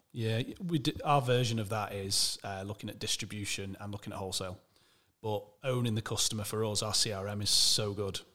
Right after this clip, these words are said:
So our email marketing, that's another reason we make so much margin, is because we don't, our, our channels aren't tied to just Facebook. A lot of brands will just be Facebook and they got stung with the I O S fourteen updates. Our C R M is fantastic. So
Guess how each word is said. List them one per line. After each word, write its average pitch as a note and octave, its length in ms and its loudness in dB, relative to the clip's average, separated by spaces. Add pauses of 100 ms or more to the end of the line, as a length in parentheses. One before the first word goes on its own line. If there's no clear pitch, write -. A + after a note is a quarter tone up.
(140)
So G#2 80 -8
our G#2+ 160 -2
email A2 220 -4
marketing, G2+ 440 -6
that's A2+ 180 -6
another A2 180 -6
reason G#2+ 220 -4
we G#2 60 -4
make G2+ 160 -6
so G#2+ 100 -2
much G#2 180 -8
margin, A2 480 -2 (300)
is A2+ 100 -12
because G#2 640 0
we A#2+ 120 -8
don't, G#2 340 -4 (240)
our, G#2 180 -6 (140)
our G2+ 220 -8
channels G#2 380 -4
aren't G2+ 200 -8
tied G2 280 -6
to - 100 -6
just G2 360 -4
Facebook. G2 500 -6
A - 60 -8
lot G#2+ 140 -4
of F#2+ 80 -10
brands G2+ 240 -6
will G2+ 80 -10
just - 260 -10
be G2 80 -10
Facebook G2+ 420 -8
and A2 80 -6
they G#2 60 -8
got G2 240 -4 (220)
stung G2+ 480 -4
with G2 260 -14 (380)
the A2 100 -12
I G2 140 -8
O G2 60 -8
S - 380 -2
fourteen A2 360 -6
updates. G2+ 500 -12 (760)
Our A#2 120 -4
C A2 180 2
R G#2 140 -4
M G#2+ 140 -4
is G2+ 80 0
fantastic. F#2+ 720 -8
So G2+ 240 -6